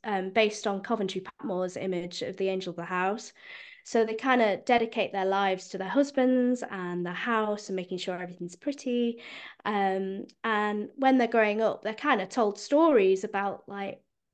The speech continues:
why you shouldn't wanna be a fallen woman, but these women are already in higher class society, so they don't need these fables to tell them not to become prostitutes. They're never gonna do it.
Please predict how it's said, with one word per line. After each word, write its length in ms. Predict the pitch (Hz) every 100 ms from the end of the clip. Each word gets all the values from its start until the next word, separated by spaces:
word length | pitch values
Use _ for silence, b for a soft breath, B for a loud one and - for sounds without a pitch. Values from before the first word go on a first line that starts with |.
| _ -
why 220 | 220 220
you 200 | 214 208
shouldn't 360 | - 226 202 202
wanna 180 | 202
be 160 | 202 208
a 60 | 196
fallen 420 | 226 208 190 196
woman, 420 | 240 202 196 196 208
but 260 | 196 - -
these 200 | 240 240
women 280 | 233 220 208
are 100 | 208
already 480 | 208 196 196 202
in 220 | 202 185 180
higher 320 | 233 202 185
class 300 | 247 180 -
society, 580 | 220 - 262 269 202 190
so 160 | 202
they 160 | 247 349
don't 240 | 190 -
need 360 | 233 302 359 -
these 220 | 185 -
fables 520 | 220 214 254 170 180
to 100 | 208
tell 200 | - 185
them 140 | 190 170
not 220 | 170 -
to 120 | -
become 340 | - - 196 180
prostitutes. 640 | 190 240 - 175 - - -
They're 120 | 202
never 240 | 247 285
gonna 240 | 196 180 175
do 220 | 302 269
it. 220 | 175